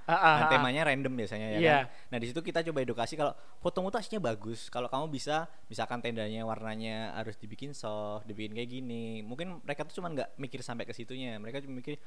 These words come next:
Speaker 2: "Nanti kalau difoto sama, sama Snap Art, hasilnya pasti bagus."
Speaker 1: Iya.
Speaker 2: Cuman nggak cuma sekedar itu.
Speaker 1: Mm-mm.
Speaker 2: Harus ada, a-, ada
Speaker 1: Ada pendukung yang lain,
Speaker 2: pendukung-pendukung
Speaker 1: ya?
Speaker 2: yang lain. Nah, itu kan kadang nggak disampaikan sama beberapa orang di se-, di
Speaker 1: Iya.
Speaker 2: sekitarnya.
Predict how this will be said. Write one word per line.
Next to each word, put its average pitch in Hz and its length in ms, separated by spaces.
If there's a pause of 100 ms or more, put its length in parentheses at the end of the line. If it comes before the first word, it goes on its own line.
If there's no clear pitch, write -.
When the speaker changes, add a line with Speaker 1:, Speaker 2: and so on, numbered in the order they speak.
Speaker 2:
"Nanti 147 280
kalau 156 120
difoto 117 320
sama, 110 520 (440)
sama 113 320
Snap 123 260
Art, - 320
hasilnya 135 260
pasti 156 160
bagus." 117 220
Speaker 1:
Iya. 185 180 (180)
Speaker 2:
Cuman - 220
nggak 170 140
cuma 139 140
sekedar 123 260
itu. 127 280
Speaker 1:
Mm-mm. 202 300
Speaker 2:
Harus 175 180
ada, 113 360
a-, - 200
ada 117 220 (100)
Speaker 1:
Ada 175 160
pendukung 202 380
yang 202 100
lain, 220 220
Speaker 2:
pendukung-pendukung 285 220
Speaker 1:
ya? 151 120
Speaker 2:
yang 151 160
lain. 135 340
Nah, 113 160
itu 107 120
kan 170 160
kadang 151 280
nggak 147 140
disampaikan 127 640
sama 117 280
beberapa 110 520 (500)
orang 120 340
di 107 100
se-, 98 100
di 139 100
Speaker 1:
Iya. 147 160
Speaker 2:
sekitarnya. 120 500